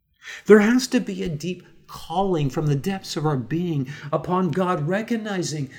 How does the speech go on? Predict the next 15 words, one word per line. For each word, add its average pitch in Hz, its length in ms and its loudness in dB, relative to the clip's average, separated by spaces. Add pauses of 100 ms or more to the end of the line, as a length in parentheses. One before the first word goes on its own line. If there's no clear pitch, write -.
(140)
in 175 140 0
the 156 100 0
case 220 360 -2
of 190 120 2
a 170 40 -2
person 190 600 0 (240)
that 156 320 -6
claims 208 400 2
to 208 100 0
be 180 160 4
a 165 80 8
believer 165 540 4
and 143 120 6
cannot 165 400 -4
forgive, 160 460 0